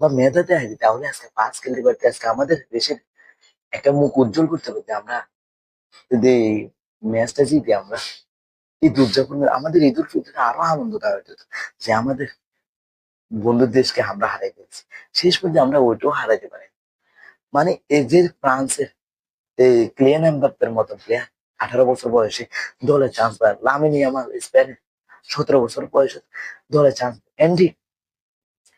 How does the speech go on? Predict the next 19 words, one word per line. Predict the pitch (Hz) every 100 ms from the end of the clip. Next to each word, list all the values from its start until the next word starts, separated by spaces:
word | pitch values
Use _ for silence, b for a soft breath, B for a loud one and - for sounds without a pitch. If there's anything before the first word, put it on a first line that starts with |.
| _ _ _
আঠারো | - 120 127
বছর | 131 135 131
বয়সে | 131 113 107
দলে | 127 120
চান্স | - 110 -
পায়। | 214 B B B
এরপরে | 143 151 160 170
যে | 160 180 -
এই | 196 190
যে | 226 -
আর্জেন্টিনার | 117 131 113 175 196 214
আরো | 208 147 165
প্লেয়ার | - 131 131
আছে | 127 110 - _ _
যেগুলো | 113 113
সতেরো | 131 123 -
আঠারো | 107 - 123
বছরের | 123 - 139
প্লেয়ার | - 117 135